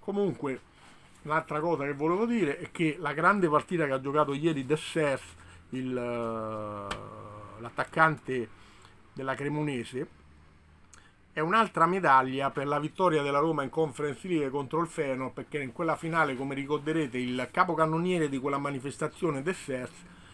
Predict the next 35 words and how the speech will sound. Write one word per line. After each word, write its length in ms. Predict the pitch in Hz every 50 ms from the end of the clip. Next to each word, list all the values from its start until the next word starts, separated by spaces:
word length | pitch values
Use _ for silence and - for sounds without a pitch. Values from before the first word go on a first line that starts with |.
| - - - - - - - - - - -
eh, 220 | - 127 127 127 117
fu 180 | - - 185
praticamente 540 | 151 143 139 143 143 143 160 196 180 156 160
annullato 580 | 143 143 147 151 151 160 175 170 151 135 135 131
dalla 160 | 127 131 131
difesa 320 | 139 131 131 160 147 139
della 120 | 135 135 139
Roma, 200 | 151 165 160 139
in 80 | 127
particolare 400 | - 143 123 - 143 151 160 151
da 140 | 135 135 135
Smalling, 760 | - 160 175 180 180 165 151 131 123 123 120 113 110 110 107
che, 140 | - - 165
eh, 800 | 156 120 110 110 110 107 107 104 101 104 101 - - 98 -
è 80 | - 151
un 140 | 151 143 127
giocatore 360 | 127 139 151 175 185 160 151
fortissimo, 800 | - - 156 - - - - 220 165 - - - - 120 123 120
ragazzi. 500 | 117 117 117 101 - - - - - - - - - - - - - - _ _ _ _
E 100 | - 143
anche 300 | 151 175 208 220 - -
in 80 | 156 143
quell'occasione, 840 | 123 170 170 160 160 156 - 202 202 170 170 170 180 196 202 202 220
eh, 1040 | 220 202 170 156 135 131 127 127 127 127 127 127 127 127 120 120 120 120 110 113 117
ha 80 | 127 135
avuto 440 | 139 143 156 180 165 - 147 135 131
un 160 | 131 131 135
avversario 800 | 139 135 131 135 151 - - - - 196 180 165 139 139 139 -
temibile, 640 | - 175 180 180 180 165 123 117 135 170 190 180
come 220 | 160 - 131 131 131
abbiamo 280 | 123 127 135 135 131
confermato 680 | 113 123 131 123 - 143 131 147 151 156 151 135 135 131
ieri, 400 | 147 165 165 156 165 175 160 127
visto 300 | 117 127 117 - - 143
ieri, 460 | 160 170 156 143 135 127 135 190 233